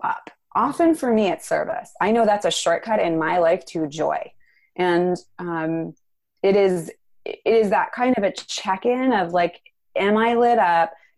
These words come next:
Does, do I feel alive? Do I feel like I am <laughs> being of service here? Am I, you know, being my best self?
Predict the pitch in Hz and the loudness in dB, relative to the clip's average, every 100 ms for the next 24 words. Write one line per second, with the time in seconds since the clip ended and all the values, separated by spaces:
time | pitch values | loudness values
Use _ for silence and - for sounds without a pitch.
0 | - 190 202 196 196 220 220 220 233 233 | -2 2 2 -2 -2 0 2 2 2 2
1 | 226 220 190 170 165 156 156 160 202 233 | 2 2 0 0 0 0 -4 -4 0 4
2 | 247 240 208 196 190 190 170 170 165 175 | 2 2 0 2 2 0 0 -2 -4 -8
3 | - 185 180 - - - 196 175 170 - | -12 -8 -6 -6 -12 -6 -2 2 0 0
4 | - 196 165 170 - - - - - 190 | -4 0 2 2 -2 -6 -20 -18 -4 0
5 | 220 240 240 240 - 170 - 170 190 269 | 2 2 2 0 0 0 0 0 2 2
6 | 302 233 320 339 - 277 - - | 2 2 0 -2 -2 0 0 -4